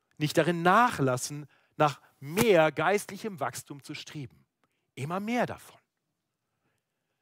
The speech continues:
Wenn wir jetzt stagnieren und sagen, "Okay, Level passt", dann machen wir genau das, was Paulus sagt, das darf nicht sein. Immer weiter wachsen, weiter danach streben,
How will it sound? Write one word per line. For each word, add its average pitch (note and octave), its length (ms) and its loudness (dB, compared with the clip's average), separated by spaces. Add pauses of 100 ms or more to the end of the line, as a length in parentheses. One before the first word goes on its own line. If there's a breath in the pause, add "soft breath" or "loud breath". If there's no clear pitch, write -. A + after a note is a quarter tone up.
(140)
Wenn D3 160 2
wir E3+ 80 6
jetzt F#3+ 160 4
stagnieren G#3 500 2
und D#3+ 60 -2
sagen, E3 200 2
"Okay, A#3 320 -4 (640)
Level F#3 260 2
passt", - 480 -10 (640)
dann C3 120 -10
machen C3 140 -4
wir C#3 60 -2
genau C3+ 300 2
das, D3+ 240 0
was B2 100 -10
Paulus C3+ 260 -6
sagt, A#2+ 180 -10
das G#2+ 80 -10
darf F#2+ 180 -12
nicht F#2+ 140 -20
sein. - 120 -20 (1160)
Immer D3+ 240 -6
weiter B2 280 -8
wachsen, - 400 -16
weiter F#3+ 280 0
danach F3 260 -2
streben, - 440 -14